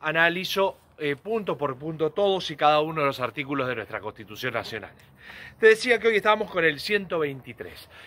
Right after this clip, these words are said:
El artículo ciento veintitrés lo tenés que leer con el artículo uno y con el artículo cinco. De alguna manera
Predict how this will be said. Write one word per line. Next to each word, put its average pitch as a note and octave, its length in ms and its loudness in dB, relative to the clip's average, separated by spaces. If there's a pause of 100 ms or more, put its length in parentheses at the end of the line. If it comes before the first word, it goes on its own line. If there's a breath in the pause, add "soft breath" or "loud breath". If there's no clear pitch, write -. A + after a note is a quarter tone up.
(140)
El F#3 120 0
artículo A#3+ 320 0
ciento G#3 280 0
veintitrés F3+ 520 -2
lo D#3+ 160 -2
tenés F3 260 -4
que F3 160 -2
leer F3+ 340 0
con D#3+ 200 -4
el B2+ 100 -2
artículo C3+ 640 0
uno D#4 420 -2 (300 loud breath)
y C3+ 80 -14
con D3 180 -2
el C#3 100 4
artículo D#3 400 2
cinco. C3+ 540 -6
De B2 100 -6
alguna A#3 220 -4
manera A#3 340 2